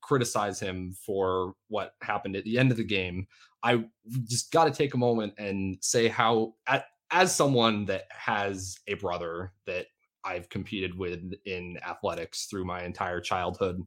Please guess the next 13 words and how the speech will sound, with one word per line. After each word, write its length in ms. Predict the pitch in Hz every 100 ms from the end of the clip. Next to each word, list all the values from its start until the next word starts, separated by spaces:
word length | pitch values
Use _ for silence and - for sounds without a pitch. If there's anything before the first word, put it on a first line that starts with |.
| - - - - -
I 220 | 123 143
feel 480 | 135 - 123 123 107
for 180 | - 107
James 380 | 92 95 92 -
Cook 280 | 98 - 120
right 200 | 120 135
now, 400 | 135 139 147 - _ - - -
because 680 | 113 123 110 107 104 - _ 107
right 300 | 110 151 214 -
after 380 | 139 - 123
that 240 | 107 104 104
Dalvin 360 | 101 104 110
Cook 260 | 117 107